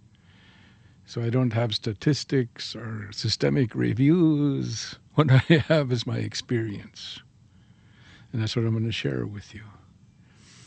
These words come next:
in this area of your learning. You know, and I, I always start off when I talk about Indigenous people to Canadian people, or even to my own people, is to start off,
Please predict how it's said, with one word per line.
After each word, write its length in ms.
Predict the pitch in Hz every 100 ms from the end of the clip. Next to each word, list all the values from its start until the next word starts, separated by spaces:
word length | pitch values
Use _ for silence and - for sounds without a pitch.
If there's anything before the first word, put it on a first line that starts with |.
| - -
in 100 | 113
this 180 | 113 113
area 480 | 117 107 104 104 101
of 120 | 92
your 180 | 95 95
learning. 640 | 98 95 92 98 95 - - _ - _ - _ _ - _ - - - - - - _ _ _ _ _ - -
You 120 | 147
know, 320 | 160 175 170
and 280 | 175 - 160
I, 200 | 156 156 -
I 60 | 165
always 320 | 180 208 180
start 260 | 175 170 165
off 220 | 165 151
when 80 | 156
I 80 |
talk 260 | 139 147 143
about 260 | 156 143 143
Indigenous 640 | 131 127 135 139 135 120
people 440 | - 135 131 120 117
to 200 | - 113
Canadian 640 | - 120 123 135 123 113 107
people, 420 | 107 110 98 117 - _ _ _ _ _
or 160 | 160 156
even 260 | 165 151 131
to 100 | 143
my 180 | 139 127
own 380 | 143 170 156
people, 420 | 135 110 107 110 - _ _ _ _ _ _ _ _ _ _ - _ _ - - - _
is 160 | 123 113
to 120 | 127
start 400 | 117 151 147 147
off, 380 | 143 139 131 -